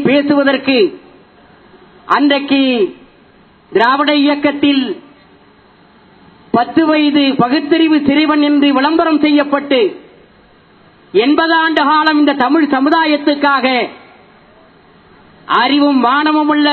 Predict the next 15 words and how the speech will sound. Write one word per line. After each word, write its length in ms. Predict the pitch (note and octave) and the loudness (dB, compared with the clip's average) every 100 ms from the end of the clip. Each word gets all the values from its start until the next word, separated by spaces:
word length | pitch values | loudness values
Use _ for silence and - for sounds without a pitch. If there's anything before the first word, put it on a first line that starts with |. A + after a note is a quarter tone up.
| C#4 | 0
சமுதாயமாக 760 | C4 D4 D4+ D4+ D4 D4 C#4+ C#4+ | -2 0 0 0 0 0 -2 -2
தமிழ் 300 | A#3 D4+ C#4 | 0 0 0
சமுதாயத்தை 640 | D4+ D4 C#4+ C#4+ C#4+ C#4+ | 0 0 0 -2 -2 0
மாற்ற 360 | G#3+ C#4 D4 D#4 | 2 0 0 0
வேண்டும் 340 | D4+ D4 C#4+ | 2 2 2
என்று 180 | C#4+ C#4 | 2 0
தலைவர் 360 | C#4 C#4+ C#4 A3+ | 0 0 -2 -2
பெரியார் 520 | B3+ D4+ D4+ C#4 C#4+ | 0 0 0 0 -2
சொன்னார்களே, 640 | C#4+ D4+ C#4+ C4+ C#4 D#4 D#4 - - - - - - - - _ _ - | 0 2 0 -2 0 0 -2 -6 -12 -20 -20 -20 -20 -20 -20 _ _ -4
அப்படி 300 | B3 C#4+ D4 | -2 0 0
மாற்றுவதற்கு 760 | B3 D#4 F4 E4 E4 E4 D#4+ D#4+ | 2 2 0 0 0 0 0 -2
எண்பது 340 | C#4 D4+ E4+ E4+ | 0 2 2 0
ஆண்டு 240 | E4 E4 | 0 0
காலம் 340 | D4+ E4 E4 D4 | 2 0 0 0
ஓயாத 500 | C4 E4 E4 E4+ E4+ | 2 2 2 0 0